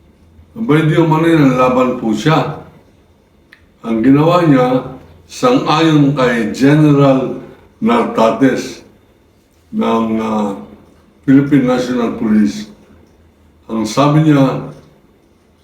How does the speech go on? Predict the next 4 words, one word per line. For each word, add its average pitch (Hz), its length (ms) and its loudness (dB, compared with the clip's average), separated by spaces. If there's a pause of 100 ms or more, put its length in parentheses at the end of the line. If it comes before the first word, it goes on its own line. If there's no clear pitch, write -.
(580)
hinostage 151 1120 2 (560)
ni 233 160 -2
Orlando 139 640 2
Almanor 127 800 0